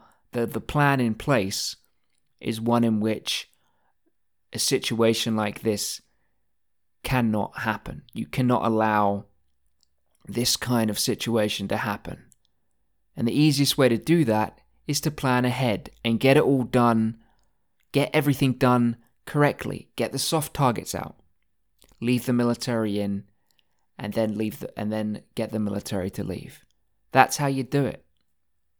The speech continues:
Fucking hell, I have to explain to this child. I have to explain to this fucking child how to run a country, how to w-, run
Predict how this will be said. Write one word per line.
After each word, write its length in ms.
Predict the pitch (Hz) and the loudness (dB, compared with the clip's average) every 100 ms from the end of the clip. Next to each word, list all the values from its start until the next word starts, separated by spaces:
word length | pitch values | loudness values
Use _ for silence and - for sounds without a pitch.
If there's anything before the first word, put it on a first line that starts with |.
| _ _ _ _ _ _ _ _ - - | _ _ _ _ _ _ _ _ -18 -6
Fucking 240 | 147 143 | -4 -2
hell, 320 | 131 147 101 - | 0 0 0 -4
I 80 | - | -6
have 120 | 127 | -6
to 80 | - | -4
explain 500 | 143 - - 156 151 | -4 -4 0 2 2
to 80 | 123 | 0
this 160 | 113 - | -4 -4
child. 540 | - 135 120 - - - - - - - - - - | 0 0 -2 -6 -12 -20 -20 -20 -20 -20 -20 -20 0
I 60 | |
have 140 | 160 165 | 2 4
to 100 | 185 | 2
explain 460 | 151 - 196 185 | 2 4 6 6
to 40 | 120 | 4
this 140 | 113 | -2
fucking 320 | - 151 151 | 0 0 0
child 420 | 135 160 147 107 - - - | 0 2 2 0 -4 -18 -4
how 160 | 156 | 2
to 80 | 151 | 2
run 180 | 135 143 | 4 2
a 60 | 135 | 2
country, 540 | - 151 147 110 - - - - - _ | 2 2 2 -4 -8 -14 -20 -20 -20 _
how 200 | - 151 | 2 4
to 100 | 147 | 4
w-, 200 | 139 139 _ | 2 -4 _
run 480 | 123 139 139 131 127 | 0 4 4 2 -2